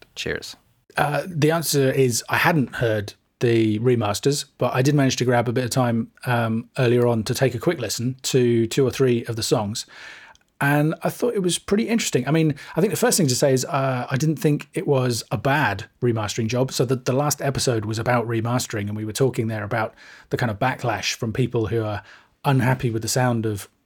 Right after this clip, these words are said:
Speaker 2: remasters of some classic albums. I didn't think it was exceptional for me, but I didn't think it was bad. I mean,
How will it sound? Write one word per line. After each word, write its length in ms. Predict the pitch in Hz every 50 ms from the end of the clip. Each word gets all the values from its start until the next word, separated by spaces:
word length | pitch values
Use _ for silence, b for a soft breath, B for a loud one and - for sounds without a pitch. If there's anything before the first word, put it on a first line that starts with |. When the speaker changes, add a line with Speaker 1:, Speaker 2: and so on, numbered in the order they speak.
| _ _ _ - 143
Speaker 2:
remasters 640 | 120 135 131 127 123 120 113 107 - - 117 104 107
of 60 | 101
some 200 | - 135 120 113
classic 380 | - - 117 98 - 113 - 135
albums. 480 | 139 135 110 - - 98 107 - - - _ _ _ _ _ _ _ _ _ _ _ _ _
I 100 | - 139
didn't 180 | 208 214 196
think 200 | - - 170 143
it 120 | - 143 139
was 100 | 139 -
exceptional 840 | 135 - - - - 156 151 - - - - 123 110 113 131 147 - - _ _ _
for 160 | - - -
me, 320 | 131 131 135 147 170 170 B B B B B B _ -
but 180 | 139 135 -
I 60 | 135 156
didn't 180 | 165 165 151
think 160 | 127 143 139
it 60 | 143 143
was 100 | 135 131
bad. 320 | 190 160 - - 175 - -
I 60 | -
mean, 340 | 135 139 135 135 131 127 131